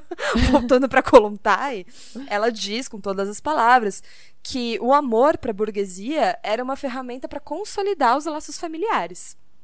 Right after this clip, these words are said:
Porém, os limites impostos ao amor pela ideologia burguesa o aprisionava com fortes correntes, e assim foram que se nasceu e se multiplicaram infinitamente os conflitos amorosos.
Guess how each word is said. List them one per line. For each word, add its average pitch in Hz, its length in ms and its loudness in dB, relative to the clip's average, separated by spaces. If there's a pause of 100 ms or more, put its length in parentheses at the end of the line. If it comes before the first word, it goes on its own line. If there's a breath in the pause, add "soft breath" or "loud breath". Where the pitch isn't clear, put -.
(640)
Porém, 311 460 2 (540 loud breath)
os 254 140 -4
limites 294 600 -4
impostos 240 520 2
ao 226 100 2
amor 208 320 0
pela 269 320 2
ideologia 214 440 0
burguesa 202 680 -2 (240 loud breath)
o 233 80 2
aprisionava 294 640 0
com 294 140 -12
fortes 330 600 0
correntes, 269 680 -6
e 285 80 0
assim 359 440 -4
foram 370 220 -6
que 339 100 -12
se 330 140 -4
nasceu 262 640 0 (320 loud breath)
e 247 60 -12
se 269 120 -4
multiplicaram 254 640 -4
infinitamente 294 800 -4
os 330 80 -6
conflitos 359 440 -6
amorosos. 339 720 -6